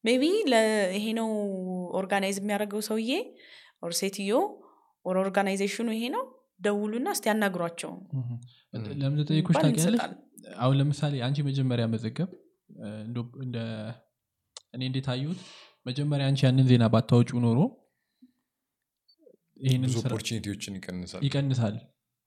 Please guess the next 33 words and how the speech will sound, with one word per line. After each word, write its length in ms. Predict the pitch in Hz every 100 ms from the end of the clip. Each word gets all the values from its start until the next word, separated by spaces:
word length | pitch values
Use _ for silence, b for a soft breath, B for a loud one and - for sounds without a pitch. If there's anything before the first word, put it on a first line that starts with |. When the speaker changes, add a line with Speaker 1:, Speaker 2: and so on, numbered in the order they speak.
| _ -
Speaker 2:
ስለዚህ 180 | 123 123
ማነው 260 | 123 131 127
መጀመሪያ 380 | 123 123 120 120
የዘገበው 380 | 120 120 117
ያልሽው 240 | 107 - 147
ማለት 220 | 123 -
ነው 120 | 107
ቅድም። 300 | - - - - b b b -
ስለዚህ 240 | 131 143
አሁን 140 | 147 127
እኔ 120 | 127
አሁን 180 | 120 120
የሆነ 160 | 127 127
ነገር 200 | 123 123
ሰምቼ 320 | 120 117 - - - _ _ _ _
instead 400 | 120 123 120 127
of 100 | 123 120
ለሌሎች 360 | 120 123 123
ጋዜጠኞች 520 | 123 123 123 123 127 117
ሼር 240 | - 123
ከማድረግ 540 | 123 117 110 113 170 180
ያንን 260 | 120 123 123
ነገር 300 | 120 120 117 110 101 - - -
ፐብሊሽ 320 | 131 120 120
ባደርገው 460 | - 110 113 139 285 _ _ _ _ _ -
ለእኔ 160 | - 123
more 180 | 123 127
recognition 520 | 127 131 123 120 123 113 104 90 90
ይሰጠኛል 540 | - - 117 107 98
አይደል? 220 | 107 - - -
Speaker 1:
ኖ፣ 120 | 285 311 320
ዜናውን 400 | 277 320 339 359
ስታወጣው 640 | 349 - - 285 285 427